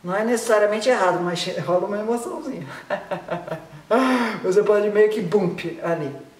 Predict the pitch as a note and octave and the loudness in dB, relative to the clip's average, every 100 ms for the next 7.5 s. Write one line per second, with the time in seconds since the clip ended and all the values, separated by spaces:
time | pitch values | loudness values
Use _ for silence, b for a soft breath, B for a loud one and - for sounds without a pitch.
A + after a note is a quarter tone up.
0 | _ D3+ F#3 B3+ - B B B B _ | _ -6 -2 -2 -6 B B B B _
1 | - D#3+ - - F3+ G3 A3+ A3 G3+ G#3+ | -6 -4 -4 -8 0 4 4 2 2 4
2 | B3+ A#3 A#3 A3+ A3 G#3+ G#3+ G3+ G3+ G#3 | 2 2 2 2 0 2 2 4 4 2
3 | G#3 G#3+ - A3+ G#3 A3 A3 A3 G#3+ G#3+ | 2 -2 0 0 2 2 0 0 -2 -2
4 | G#3+ G3+ F#3 G3 F#3+ G3+ F3 D3+ E3+ F3 | -2 -4 -4 -6 -4 -2 -2 -4 -4 -4
5 | G3+ A3+ G3+ E3+ D3 - - - - B3 | 0 2 2 2 0 -2 -12 -12 2 4
6 | D#4+ D#4+ C4 B3+ B3 A#3 A3+ G#3+ G#3 - | 4 0 -4 -6 -2 0 2 0 -2 -2
7 | G3 G#3 A3 B3 | 0 2 0 -2